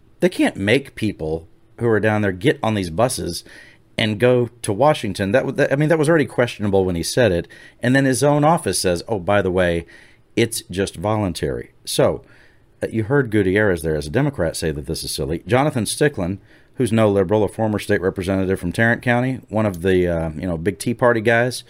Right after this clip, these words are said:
uh, for, uh, close to a decade in the legislature, he also called it a stunt, said it was silly.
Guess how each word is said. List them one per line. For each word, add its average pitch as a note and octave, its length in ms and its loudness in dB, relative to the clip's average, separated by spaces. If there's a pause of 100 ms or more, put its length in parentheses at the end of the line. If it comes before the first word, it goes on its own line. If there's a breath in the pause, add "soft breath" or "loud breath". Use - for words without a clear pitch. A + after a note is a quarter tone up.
(320 loud breath)
uh, G2 240 0
for, F#2 480 0
uh, D#2+ 80 -6
close - 280 -6
to G#2 120 -2
a F#2 40 0
decade G#2 420 2
in G2 80 -2
the F#2+ 160 0
legislature, C3 520 0 (340 loud breath)
he E3+ 180 2
also F3 260 2
called G#2+ 280 0
it E2 100 -2
a D#2+ 40 -4
stunt, E2+ 480 -4 (400 soft breath)
said A#2 220 0
it - 80 -6
was F2 160 -6
silly. E2+ 320 -2